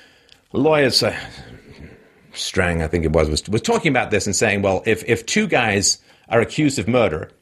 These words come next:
and only one of them had a gun and they were both in the room and they don't know who did it, the state can say in two separate trials, person A shot the gun and in pers-, and, and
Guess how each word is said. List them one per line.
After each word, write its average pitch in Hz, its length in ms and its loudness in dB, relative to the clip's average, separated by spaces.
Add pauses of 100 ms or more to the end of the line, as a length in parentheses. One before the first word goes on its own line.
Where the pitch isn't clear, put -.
(240)
and 127 140 2
only 127 140 2
one 139 180 2
of 127 60 0
them 117 80 -2
had 113 160 0
a 104 40 2
gun 104 220 0
and 92 80 -4
they 110 80 -4
were 90 80 -2
both 113 280 0
in 101 100 -2
the 90 60 -4
room 95 280 -2 (1160)
and 127 100 2
they 135 60 4
don't 156 140 2
know 131 100 2
who 135 100 4
did 110 220 0
it, 98 260 -4 (220)
the 123 220 -4
state - 280 0
can 151 120 2
say 127 340 2
in 123 180 2
two 156 160 2
separate 117 280 0
trials, 113 400 0
person 123 480 0
A 127 380 2 (120)
shot 127 320 -2
the 110 60 -2
gun 107 420 0
and 110 160 2
in 101 140 0
pers-, 107 300 -2
and, 110 440 -2
and 107 300 0